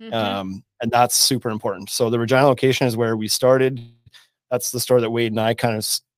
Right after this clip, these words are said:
Speaker 2: uh, were running for the longest time.
Speaker 1: Mm-hmm.
Speaker 2: And we've gotten to the point now where we're off doing other things. The actual day-to-day business of the retail side is covered, and I'm not,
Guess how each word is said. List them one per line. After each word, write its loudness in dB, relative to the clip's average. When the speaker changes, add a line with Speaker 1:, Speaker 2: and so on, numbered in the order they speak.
Speaker 2:
uh, -4
were 2
running 6
for -2
the 4
longest 4
time. 0
Speaker 1:
Mm-hmm. -16
Speaker 2:
And -12
we've -6
gotten 6
to 0
the -4
point 0
now 4
where 2
we're 6
off 4
doing -4
other -2
things. -4
The -2
actual 0
day-to-day -2
business -6
of -8
the -6
retail -4
side 0
is -8
covered, -4
and -4
I'm -2
not, -2